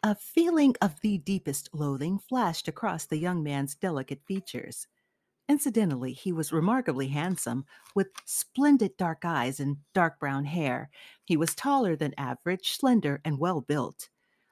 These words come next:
But soon he seemed to slip into profound pensiveness even. It would be more accurate to say in a state of oblivion. He walked along, not noticing his surroundings, not even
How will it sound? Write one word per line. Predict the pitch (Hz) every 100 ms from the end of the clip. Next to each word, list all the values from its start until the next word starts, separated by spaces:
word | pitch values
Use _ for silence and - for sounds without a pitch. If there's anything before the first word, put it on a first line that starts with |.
| _
But | 262 254
soon | - 359 226 214
he | - 262
seemed | - 262 240
to | 233
slip | 226 - 233 -
into | 202 -
profound | 196 - 190 - 220 202 175 170 -
pensiveness | 214 196 - 143 143 143 - -
even. | 151 139 170 208 - _ _ _
It | -
would | 202 208
be | 302
more | 320 302 -
accurate | 208 202 - 147 147
to | -
say | 147 - 185 147 147 -
in | 202
a | 202
state | - 262 262
of | 180 -
oblivion. | 190 190 254 233 135 - 147 _ _ _ _
He | _ 180
walked | 156 175 165 -
along, | 151 170 156 151
not | 190 -
noticing | 190 247 190 165 156
his | 175
surroundings, | - 185 202 196 165 143 147 -
not | 269
even | 311 302 277